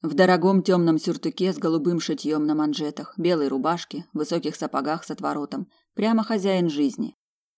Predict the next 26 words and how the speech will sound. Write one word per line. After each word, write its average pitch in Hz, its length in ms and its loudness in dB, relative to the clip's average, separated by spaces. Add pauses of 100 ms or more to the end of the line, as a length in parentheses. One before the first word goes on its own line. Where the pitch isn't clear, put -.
Валенса 196 480 2
убрал 196 320 0
все 139 180 -4
следы 147 300 -2
гематом 151 500 0
и 135 40 2
кровоподтеков. 143 880 -4 (360)
И 226 100 4
не 262 120 8
скажешь, 202 380 0
что 151 160 -4
перед 151 240 -2
тобой 165 440 -4 (140)
проигравший 147 680 -2
Лэрд. - 420 -8 (680)
Критес 180 380 2
буквально 185 440 2
преобразился, 175 840 -2 (240)
встряхнув 175 540 -2
с - 40 -10
себя 147 240 -2
пыль 170 240 0
поражения 147 680 -2 (200)
и 202 100 2
неминуемого 151 840 4
забвения. 135 800 -6